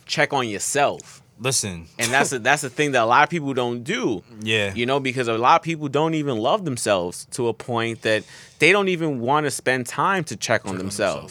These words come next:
Speaker 3: themselves. Facts. I think a problem is, um,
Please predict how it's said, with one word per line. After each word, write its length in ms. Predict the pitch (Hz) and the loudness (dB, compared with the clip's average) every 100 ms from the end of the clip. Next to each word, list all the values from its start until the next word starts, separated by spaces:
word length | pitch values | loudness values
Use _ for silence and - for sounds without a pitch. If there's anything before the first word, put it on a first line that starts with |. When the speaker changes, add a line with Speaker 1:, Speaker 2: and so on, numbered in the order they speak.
| - | -16
Speaker 3:
themselves. 120 | - | -18
Facts. 440 | - 104 - - _ _ - | -20 -20 -20 -20 _ _ -14
I 100 | 131 | -12
think 200 | 175 160 | -12 -12
a 60 | 135 | -12
problem 480 | 123 127 123 113 117 | -12 -14 -14 -14 -14
is, 160 | 110 | -12
um, 300 | 104 101 92 | -12 -14 -14